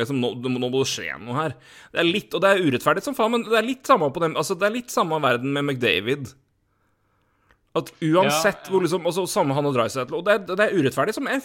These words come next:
Speaker 1: på mange punkter, men det er sånn, nå har det vært nok ganger i sluttspillet at nå begynner det å bli uansett, altså, n-,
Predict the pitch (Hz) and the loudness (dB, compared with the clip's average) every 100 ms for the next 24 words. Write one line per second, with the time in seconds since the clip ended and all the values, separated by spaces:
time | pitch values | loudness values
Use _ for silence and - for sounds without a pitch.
0 | - 269 233 180 131 135 123 190 214 214 | -4 -2 0 0 0 -2 -2 -2 -2 -2
1 | 208 190 170 - - - - _ 165 196 | -2 -4 -8 -20 -20 -20 -20 _ -2 2
2 | 220 226 226 220 202 196 165 160 151 135 | 4 4 2 2 0 2 2 0 -4 -2
3 | 147 139 151 185 170 143 117 110 131 135 | -2 0 0 0 2 0 0 -2 -2 -2
4 | 110 110 117 117 123 123 127 139 131 117 | 0 0 -2 -6 -8 -2 -2 -2 -2 -6
5 | _ - - 120 143 131 117 143 139 | _ -10 -6 -4 -2 -4 -6 -10 -10